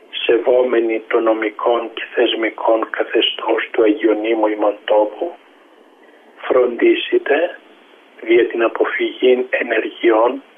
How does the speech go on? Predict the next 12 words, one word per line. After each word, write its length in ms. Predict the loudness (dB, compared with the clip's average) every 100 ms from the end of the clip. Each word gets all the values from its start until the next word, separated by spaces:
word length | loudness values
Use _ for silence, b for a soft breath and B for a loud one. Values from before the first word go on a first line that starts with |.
| B B B B
φυγουσών 800 | 0 2 4 2 2 2 2 0
την 220 | -8 -6
ιερότητα 640 | 0 2 4 2 -2 -4 -4
της 260 | -4 -6 -4
Αθωνικής 720 | 0 -2 -2 -6 -8 -8 -2
Χερσονήσου. 800 | -2 0 0 -2 -4 -6 -6 -6 -10 -20 -20 -20 -20 -20 -20 _ _ -20 -2
Εν 200 | -2 0
περιπτώσει 720 | 2 2 0 0 -2 -2 -4
καθήν 580 | -2 -2 -2 0 2 4
δε 100 | 2
γίνει 400 | 2 2 4 2
σεβαστόν 840 | 0 -4 0 0 0 2 2 2